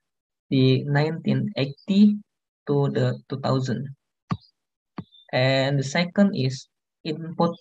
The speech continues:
input output management, often also called the device manager, which provides a common device driver so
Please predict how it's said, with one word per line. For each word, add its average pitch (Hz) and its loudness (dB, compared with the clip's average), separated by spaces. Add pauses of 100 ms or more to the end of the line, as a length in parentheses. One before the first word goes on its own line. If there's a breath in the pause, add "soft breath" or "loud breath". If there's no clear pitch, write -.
(580)
input 151 0
output 139 0
management, 131 2 (840)
often 208 6
also 160 4
called 170 -4
the 143 0
device 135 -6
manager, 143 -2 (440)
which 135 -2
provides 160 -2 (400)
a 143 6
common 165 -2
device 143 -2
driver 147 -2
so 135 -4